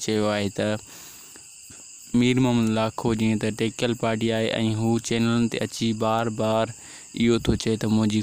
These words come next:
خدا را مدد ڪئي وڃي. دوستو، غلام نبي ڀنڊ مير محمد لاکي صاحب جي نالي ايئن چيو آهي ته مير محمد لاکو ٽيڪيل پارٽي آهي، هن جي هڪ ڪروڙ جي جڳهه ڪراچي ۾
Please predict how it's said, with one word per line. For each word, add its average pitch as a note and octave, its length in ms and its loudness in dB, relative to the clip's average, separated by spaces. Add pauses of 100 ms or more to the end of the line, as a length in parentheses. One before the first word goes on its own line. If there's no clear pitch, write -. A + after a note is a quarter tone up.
خدا G#2 280 2
را G#2 120 0
مدد G#2+ 320 -2
ڪئي G#2+ 140 0
وڃي. G#2 260 0
دوستو، B2+ 400 0
غلام A#2+ 260 2
نبي A#2+ 240 4
ڀنڊ A2 300 0
مير A#2 220 4
محمد A2 260 2
لاکي A2 380 -2
صاحب A2 320 0
جي A2 160 0
نالي G#2+ 260 0
ايئن A#2 260 2
چيو A2 240 2
آهي G#2+ 220 -2
ته A2 80 2 (720)
مير A#2 220 4
محمد A2+ 260 2
لاکو A2 340 -2
ٽيڪيل A#2 440 -2
پارٽي A2+ 360 0
آهي، A2+ 240 0
هن A2+ 360 2
جي A2+ 120 4 (160)
هڪ A2+ 340 -2 (120)
ڪروڙ B2 300 4 (760)
جي A2+ 260 2
جڳهه A2+ 400 2
ڪراچي ۾ A2+ 440 2